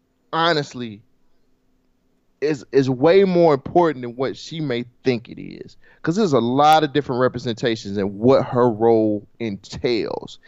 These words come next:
And the type of actor she is, is not portraying that very well. And it's hope. It's hope there.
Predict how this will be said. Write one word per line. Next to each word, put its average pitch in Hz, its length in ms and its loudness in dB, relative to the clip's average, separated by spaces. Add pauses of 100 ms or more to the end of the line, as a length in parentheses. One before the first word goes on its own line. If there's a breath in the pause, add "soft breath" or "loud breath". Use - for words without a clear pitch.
(480 loud breath)
And 156 280 2
the 127 80 4
type 196 360 0
of 160 80 2 (120)
actor 156 320 -2
she 156 460 0
is, 160 140 2
is 123 160 -6
not 127 260 -2
portraying 147 600 -2
that 101 200 0
very 98 360 0
well. 90 460 -4 (960 soft breath)
And 131 400 0 (100)
it's 135 180 2
hope. 220 420 2 (1300)
It's 147 200 2
hope 226 500 4
there. 131 480 0